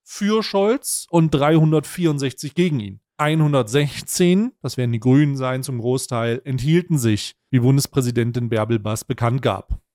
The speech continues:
Der Kanzler verfehlte damit wie beabsichtigt die notwendige Mehrheit von mindestens dreihundertsiebenundsechzig Stimmen. Die Enthaltungen wirken bei der Vertrauensfrage wie ein Nein.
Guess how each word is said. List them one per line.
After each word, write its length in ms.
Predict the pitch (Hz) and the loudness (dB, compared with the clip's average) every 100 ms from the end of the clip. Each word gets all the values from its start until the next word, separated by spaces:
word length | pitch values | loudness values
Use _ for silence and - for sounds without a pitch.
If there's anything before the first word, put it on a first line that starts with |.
| - | -12
Der 100 | 131 | -6
Kanzler 400 | 147 180 - 214 | -4 -4 -4 -4
verfehlte 400 | 202 190 180 185 | -4 -2 -2 -2
damit 380 | 180 175 147 127 | -4 -4 -8 -8
wie 100 | 180 | -4
beabsichtigt 800 | 170 143 - 214 202 - 202 170 | -2 -4 -6 -4 -2 -2 -2 2
die 80 | |
notwendige 520 | 147 160 165 156 151 139 | 4 4 4 -2 -2 -4
Mehrheit 580 | 131 156 147 123 143 - _ _ _ | -2 0 0 0 -2 -6 _ _ _
von 240 | 170 147 | -2 0
mindestens 680 | 143 160 165 - 165 156 - | 2 2 0 -2 -6 -8 -8
dreihundertsiebenundsechzig 1300 | - 131 131 139 143 120 120 123 120 120 117 - 139 | -4 -2 2 2 0 0 0 0 2 0 -2 -4 -6
Stimmen. 520 | - 214 175 110 - _ _ _ _ 143 | -2 2 2 0 -6 _ _ _ _ -10
Die 100 | 143 | -8
Enthaltungen 640 | 127 131 135 156 151 120 | -4 -2 -2 0 0 0
wirken 260 | 135 156 | 0 0
bei 100 | 139 | 0
der 120 | 143 139 | 0 0
Vertrauensfrage 840 | 156 - 123 127 - 127 127 131 | -4 -2 -2 -2 -4 -2 0 2
wie 140 | 131 | 2
ein 160 | 127 120 | 2 0
Nein. 420 | 113 113 110 90 | 0 0 -2 -4